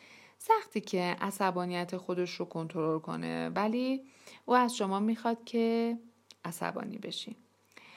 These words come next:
گاهی می‌تونید حسادت کودک رو به شکل کاملاً وارونه،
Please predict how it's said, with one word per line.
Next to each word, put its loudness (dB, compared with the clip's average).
گاهی 6
می‌تونید 2
حسادت 4
کودک 2
رو 0
به 2
شکل -2
کاملاً 2
وارونه، 0